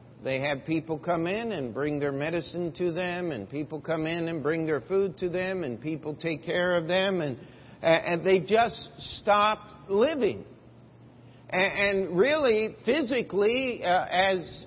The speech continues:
as we would talk about the mechanics of the human body, there's absolutely nothing wrong. But up here in the mind and in the emotional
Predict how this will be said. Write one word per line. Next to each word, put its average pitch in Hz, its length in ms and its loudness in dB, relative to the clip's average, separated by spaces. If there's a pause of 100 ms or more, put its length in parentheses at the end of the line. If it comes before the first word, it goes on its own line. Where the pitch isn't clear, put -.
(120)
as 170 300 0
we 202 180 4
would 190 240 0
talk 202 240 2
about 185 380 2
the 185 80 -2
mechanics 208 720 -2
of 175 160 -4
the 170 80 2
human 180 360 -2
body, 220 380 2
there's 165 240 -4
absolutely 214 760 -2
nothing 208 380 -4
wrong. 233 460 -4 (2250)
But 151 140 4
up 180 240 4
here 196 360 2
in 180 180 -2
the 190 80 -2
mind 202 580 2
and 151 160 2
in 175 220 0
the 170 160 0
emotional 190 800 0